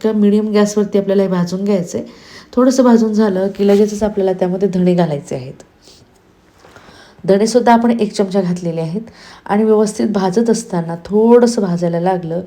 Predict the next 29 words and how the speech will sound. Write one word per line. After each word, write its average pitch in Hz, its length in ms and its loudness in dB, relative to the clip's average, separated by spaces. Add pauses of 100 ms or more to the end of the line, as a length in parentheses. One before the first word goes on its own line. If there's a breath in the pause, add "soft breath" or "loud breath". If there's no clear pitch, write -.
(420 loud breath)
की 233 60 -4
त्यात 247 140 4
दोन 220 280 4
लवंग 202 360 0 (100)
आणि 196 180 -2 (100)
एक 202 300 -6
वेलची, 180 460 -2 (100)
आपली 185 240 -4
विलायची 180 560 -2
जी 190 80 -2
असते 180 300 -4
वेलची 160 360 -6
घालायची, 160 540 -10 (460 loud breath)
ती 233 60 4
हिरवी 208 320 2
विलायची 170 380 0
घालायची 147 360 -10
आहे. 139 160 -12 (500 loud breath)
लसूण 180 360 -2
पाकळ्या 240 260 2
घातल्यात 202 360 -2
मी 202 60 -2
चार 185 240 -4 (100)
ते 170 60 -4
पाच 190 320 -8 (440 loud breath)
आणि 190 200 -4 (140)
पाच 185 260 0
ते 202 60 -4
सहा 190 360 -4